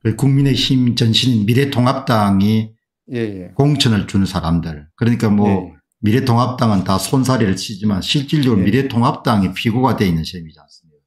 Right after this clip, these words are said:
Speaker 1: 실질적으로는.
Speaker 2: 예, 예.
Speaker 1: 그런 상태에서 국민의힘의 선거를 관리하는 그런 뭐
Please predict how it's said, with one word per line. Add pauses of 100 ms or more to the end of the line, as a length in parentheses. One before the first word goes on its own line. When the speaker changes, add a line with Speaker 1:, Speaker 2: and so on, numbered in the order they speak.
(300)
Speaker 1:
실질적으로는. (440)
Speaker 2:
예,
예.
Speaker 1:
그런
상태에서 (180)
국민의힘의 (460)
선거를
관리하는
그런
뭐